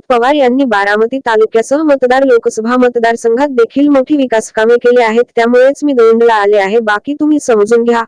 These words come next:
असं सुनेत्रा पवार म्हणाल्या आहेत. तर ही लोकशाही आहे, यामध्ये प्रत्येकाला उभे राहण्याचा अधिकार आहे, माझी भाजपशी वैचारिक लढाई आहे, असं सुप्रिया सुळे म्हणाल्या आहेत. बारामती लोकसभा मतदारसंघात विधानसभा मतदारसंघाचे सहा मतदारसंघ येतात.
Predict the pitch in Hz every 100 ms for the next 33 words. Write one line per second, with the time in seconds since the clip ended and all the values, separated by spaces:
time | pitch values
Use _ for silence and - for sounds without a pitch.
0 | _ _ - 285 - 254 240 277 269 247
1 | 262 269 302 240 214 220 214 202 190 -
2 | _ _ _ _ _ _ - 269 247 254
3 | 277 233 233 269 285 285 277 226 202 185
4 | 208 233 262 311 247 - 233 240 247 269
5 | 247 277 233 233 240 277 262 226 240 262
6 | 214 226 269 247 277 254 220 220 240 262
7 | 294 254 226 240 269 277 214 208 220 202
8 | 185 - - 220 226 254 269 277 269 -
9 | 254 240 254 254 226 208 208 196 - _
10 | _ _ _ _ _ _ _ - 233 233
11 | 262 277 285 277 233 226 254 254 269 269
12 | 233 226 254 262 254 240 262 247 233 247
13 | 269 277 262 285 262 226 233 269 277 233
14 | 220 226 269 262 240 233 262 233 233 254
15 | 294 285 247 233 214 202 190